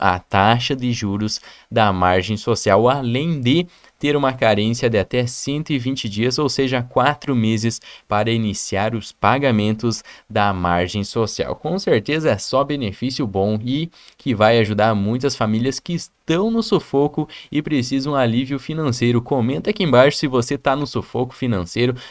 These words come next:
se você precisa de um alívio financeiro, com certeza a margem social vai vir pra ajudar você e a sua família. Então comenta aqui embaixo, quero saber aí o seu comentário, a sua opinião,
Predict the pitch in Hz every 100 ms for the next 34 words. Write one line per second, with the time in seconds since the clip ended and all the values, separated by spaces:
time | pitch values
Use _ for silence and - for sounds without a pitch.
0 | - 147 127 120 - 156 - 175 135 -
1 | 175 190 208 185 180 160 135 151 156 151
2 | - 156 120 - 123 127 131 - - 151
3 | 165 147 123 127 127 110 95 101 107 117
4 | - 104 - 101 104 95 104 107 107 104
5 | 101 113 120 117 107 95 104 - - -
6 | 101 95 101 98 95 98 - 107 90 90
7 | 135 160 165 165 175 180 143 107 117 123
8 | - 117 120 104 98 113 107 110 - 98
9 | 107 95 87 92 98 101 - - - 87
10 | - - 139 135 131 113 104 113